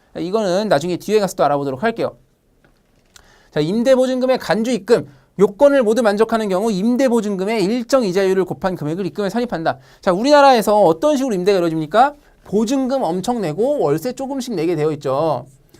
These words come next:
자, 그러면 어떻게 돼요? 요 보증금을 집주인들은 은행에 넣어놓고 은행에서 이자 수익 받는,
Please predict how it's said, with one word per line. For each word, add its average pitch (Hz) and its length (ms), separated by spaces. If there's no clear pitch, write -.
자, 165 180
그러면 254 300
어떻게 214 240
돼요? 147 220
요 240 120
보증금을 277 920
집주인들은 233 840
은행에 269 400
넣어놓고 185 800
은행에서 247 680
이자 202 320
수익 269 240
받는, 185 420